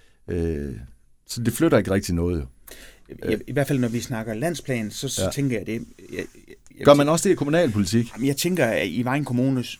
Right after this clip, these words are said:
Speaker 2: som er en stor landkommune, så vil der til stadighed være et stort, øh, blåt flertal,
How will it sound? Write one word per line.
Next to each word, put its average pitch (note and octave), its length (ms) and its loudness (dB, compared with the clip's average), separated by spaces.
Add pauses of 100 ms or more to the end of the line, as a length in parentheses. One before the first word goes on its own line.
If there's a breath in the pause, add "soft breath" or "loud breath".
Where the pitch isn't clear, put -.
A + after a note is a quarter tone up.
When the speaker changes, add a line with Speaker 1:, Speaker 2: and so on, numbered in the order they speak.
Speaker 2:
som A2 260 -6
er B2 120 -2
en A2+ 100 -6
stor C3 240 -2
landkommune, G#2 600 -8
så - 240 -6
vil A#2+ 360 -2
der G#2+ 120 -4 (840)
til A2+ 120 -8
stadighed A2+ 500 -2 (720)
være A2 220 -6
et - 80 -8
stort, A2 320 -6 (220)
øh, G2+ 60 -12 (300)
blåt G#2+ 240 -10
flertal, G#2+ 400 -12